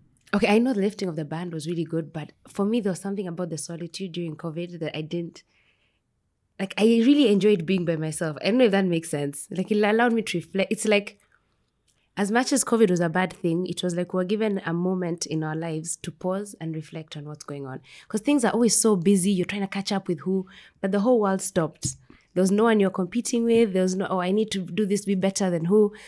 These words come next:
So you just had a moment to just think about who you are, what you are. A lot of people changed. A lot of people quit their jobs, started businesses,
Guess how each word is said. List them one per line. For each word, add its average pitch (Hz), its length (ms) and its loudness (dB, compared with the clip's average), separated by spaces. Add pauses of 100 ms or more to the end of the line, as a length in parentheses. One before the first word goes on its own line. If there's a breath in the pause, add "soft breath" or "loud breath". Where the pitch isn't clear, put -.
(100)
So - 100 -4
you 220 80 4
just 226 140 0
had 208 100 0
a 190 80 2
moment 190 360 0
to 180 60 -6
just 180 360 -6
think 170 420 -4 (120)
about 175 440 -4 (500)
who 233 100 0
you 202 260 4
are, 190 220 2
what 196 260 -4
you 185 80 -2
are. 170 80 0
A - 20 2
lot 269 120 4
of 277 100 2
people 208 240 0
changed. 170 640 0
A 175 40 -2
lot 214 80 -2
of 226 60 -6
people 190 200 -2
quit 196 220 -2
their 156 140 -4
jobs, 175 380 0
started 175 320 2
businesses, 180 560 0